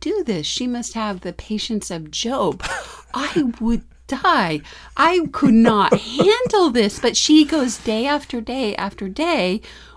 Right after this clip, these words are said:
with kids who are tired and moping and, and pouting and just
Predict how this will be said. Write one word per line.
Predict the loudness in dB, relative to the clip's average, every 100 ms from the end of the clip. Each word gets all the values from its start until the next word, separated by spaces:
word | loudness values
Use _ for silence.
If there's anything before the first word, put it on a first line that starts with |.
| -4
with | -2 -2
kids | -6 -4 -2 -2 -4
who | -6 -6
are | -8
tired | -12 -8 -6 -4 -2 -2 -2
and | -4 -6
moping | -6 -6 -4 -2 -2 -4
and, | -6 -6 -8 -14 -20 -20 -20 -18 -6
and | -4 -4
pouting | -4 0 2 2 0 0 0 -2
and | -2 -6 -4 -6 -6
just | -4 -4 -6 -14